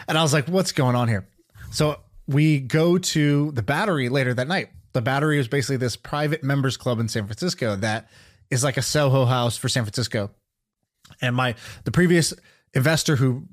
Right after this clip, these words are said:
bankrolled my whole company, the, the Idea Lab that I was working at, he created the Battery. So we go, we're hanging out there. And on the way out, it's, like, two in the morning. We're leaving.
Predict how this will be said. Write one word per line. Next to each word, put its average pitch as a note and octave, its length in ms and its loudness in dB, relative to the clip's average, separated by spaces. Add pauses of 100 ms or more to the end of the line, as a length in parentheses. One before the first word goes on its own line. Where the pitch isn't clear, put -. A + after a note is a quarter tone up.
bankrolled C3+ 440 -2
my B2 100 2
whole A#2+ 120 0
company, F#3 360 -2
the, A#2+ 180 0
the A2+ 100 -4
Idea B2 320 0
Lab C3 200 0
that B2 60 0
I - 20 0
was G#2+ 80 -2
working A#2 180 -2
at, A#2 140 -4 (120)
he F3 220 2
created A2 320 -4
the C3 60 -4
Battery. D#3 320 -2
So A2+ 260 -2 (340)
we D3+ 180 2
go, D3+ 200 2
we're C#3+ 160 2
hanging C#3 240 2
out C3+ 140 -4
there. B2+ 340 -2 (480)
And C3+ 420 0
on C3 120 0
the B2+ 80 2
way F3 240 2
out, D3 340 0
it's, C3 140 -2
like, A#2+ 160 -2
two F3 140 0
in F3 60 4
the E3 60 2
morning. D3 320 2
We're C3+ 100 0
leaving. C3 600 0